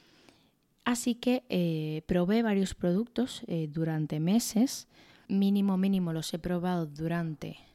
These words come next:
seis meses. Y, mm, bueno, les he sacado algunos peros. Sin embargo, hay un producto que sí que me ha gustado bastante, que creo que merece la pena, teniendo en cuenta el precio.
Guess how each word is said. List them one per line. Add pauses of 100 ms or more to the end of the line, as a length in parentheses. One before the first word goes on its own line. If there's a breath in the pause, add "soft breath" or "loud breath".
(120)
seis
meses. (680 loud breath)
Y,
mm, (300)
bueno,
les
he
sacado
algunos
peros. (280 soft breath)
Sin
embargo,
hay
un
producto
que
sí
que
me
ha
gustado
bastante,
que
creo
que
merece
la
pena,
teniendo
en
cuenta
el
precio.